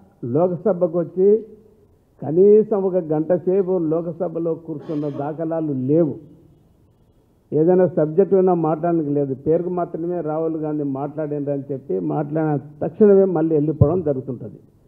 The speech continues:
అసలు దేశ సమస్యలు నాకు తెలుసా? తెలంగాణలో ప్రజల యొక్క జీవన పరిస్థితులు రాహుల్ గాంధీ తెలుసా?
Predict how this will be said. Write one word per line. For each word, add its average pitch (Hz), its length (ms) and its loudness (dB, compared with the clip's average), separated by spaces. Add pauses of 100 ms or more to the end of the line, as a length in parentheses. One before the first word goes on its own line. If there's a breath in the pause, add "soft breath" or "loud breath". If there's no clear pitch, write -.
(840)
అసలు 180 220 6
దేశ 175 400 4
సమస్యలు 190 420 2
నాకు 170 180 0
తెలుసా? 147 540 -2 (1160)
తెలంగాణలో 190 720 6
ప్రజల 185 420 2
యొక్క 185 340 2 (800)
జీవన 170 680 0 (340)
పరిస్థితులు 180 640 0
రాహుల్ 165 380 -2
గాంధీ 156 320 -2
తెలుసా? 139 460 -2